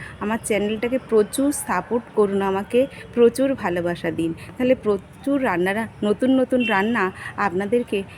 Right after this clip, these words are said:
দেখাতে পারবো। দেখুন রান্নাটা আমি কিভাবে করি, প্রথম থেকে শেষ পর্যন্ত দেখার জন্য সবাইকেই অনুরোধ করছি। চিংড়ি বানানোর জন্য এখানে আমি চারশো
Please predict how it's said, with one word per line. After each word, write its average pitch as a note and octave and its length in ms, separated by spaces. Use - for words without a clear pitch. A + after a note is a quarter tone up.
দেখাতে F3 320
পারবো। E3 280
দেখুন A#3+ 280
রান্নাটা G#3 440
আমি G#3 140
কিভাবে A#3+ 400
করি, D#3 220
প্রথম G#3+ 240
থেকে B3+ 180
শেষ G3+ 140
পর্যন্ত G#3+ 340
দেখার G3+ 340
জন্য A#3 200
সবাইকেই B3+ 480
অনুরোধ F#3 320
করছি। D3 360
চিংড়ি C4 420
বানানোর G#3 460
জন্য B3+ 200
এখানে C#4 280
আমি G#3+ 160
চারশো G#3 380